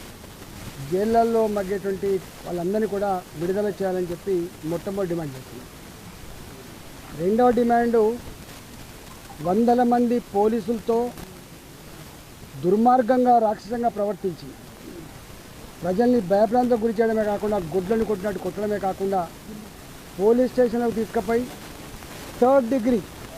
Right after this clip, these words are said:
ఒక కాలు మీద ముగ్గురు పోలీసోళ్ళు, ఇంకొక కాలు మీద ముగ్గురు పోలీసోళ్ళు,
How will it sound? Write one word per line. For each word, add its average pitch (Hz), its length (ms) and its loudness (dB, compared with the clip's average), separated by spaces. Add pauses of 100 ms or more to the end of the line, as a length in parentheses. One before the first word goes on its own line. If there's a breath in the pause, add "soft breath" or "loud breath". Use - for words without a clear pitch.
(680)
ఒక 202 120 2
కాలు 233 320 6
మీద 247 240 4
ముగ్గురు 226 480 2
పోలీసోళ్ళు, 240 600 2
ఇంకొక 226 340 -2
కాలు 226 260 4
మీద 226 160 2
ముగ్గురు 220 360 2
పోలీసోళ్ళు, 233 640 4